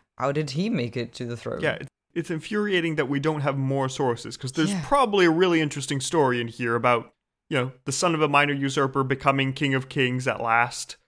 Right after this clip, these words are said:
Speaker 1: Yeah, why him?
Speaker 2: Despite not, you know, he clearly did not win the Civil War.
Speaker 1: Yeah, the usurper
Speaker 2: But
Speaker 1: is
Speaker 2: he
Speaker 1: still a
Speaker 2: became king.
Speaker 1: usurper.
Speaker 2: Yeah.
Speaker 1: Was not recognized. But then somehow he made it?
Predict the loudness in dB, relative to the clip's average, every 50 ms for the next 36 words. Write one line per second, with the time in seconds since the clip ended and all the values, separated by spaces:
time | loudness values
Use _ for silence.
0 | _ _ _ -8 -4 0 0 0 0 -2 -2 0 0 2 2 0 -2 -4 -4 -4
1 | -6 -6 -6 -6 -2 4 6 6 6 6 4 2 4 4 4 4 0 -10 _ _
2 | -4 0 2 2 4 2 2 0 -2 -6 -4 0 0 2 2 2 0 0 2 2
3 | 2 2 2 4 2 2 2 2 0 0 0 -2 -2 -2 0 0 0 0 2 2
4 | 2 2 2 2 0 0 -2 -4 _ _ _ -4 0 0 2 2 2 4 4 4
5 | 4 6 6 6 6 8 6 8 8 8 8 6 4 2 4 6 8 8 10 10
6 | 8 8 6 6 6 6 4 4 2 0 -2 -2 -2 -4 -8 -12 _ _ _ -4
7 | -2 0 0 0 0 2 4 4 4 4 4 2 2 2 0 -2 -2 -2 -2 -2
8 | -2 -4 -6 -8 -10 -12 -12 -14 _ _ _ _ _ _ _ _ _ _ _ _
9 | _ _ _ _ _ _ _ _ _ _ _ _ _ -2 2 4 4 4 4 2
10 | 2 2 2 2 4 4 4 4 4 0 -4 -10 -8 -6 -4 -2 0 0 0 0
11 | 0 0 0 0 0 0 -2 -2 -4